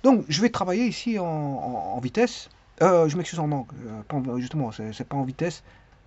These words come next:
Je travaille pas en, tra-, en vitesse, mais en theta. Donc, là, on aura, euh,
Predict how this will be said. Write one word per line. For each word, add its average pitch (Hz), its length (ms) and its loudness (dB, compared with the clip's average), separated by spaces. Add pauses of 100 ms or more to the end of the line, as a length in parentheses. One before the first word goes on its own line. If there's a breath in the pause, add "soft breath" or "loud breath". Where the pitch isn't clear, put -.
Je - 60 -20
travaille 160 260 2
pas 160 260 4
en, 131 140 -2
tra-, 143 180 -2
en 135 80 -2
vitesse, 190 460 -2 (340)
mais 147 80 0
en 175 100 4
theta. 151 280 -2 (2250 soft breath)
Donc, 220 320 6 (1300 loud breath)
là, 214 320 8
on 143 100 0
aura, 175 340 2 (1700 soft breath)
euh, 110 200 -14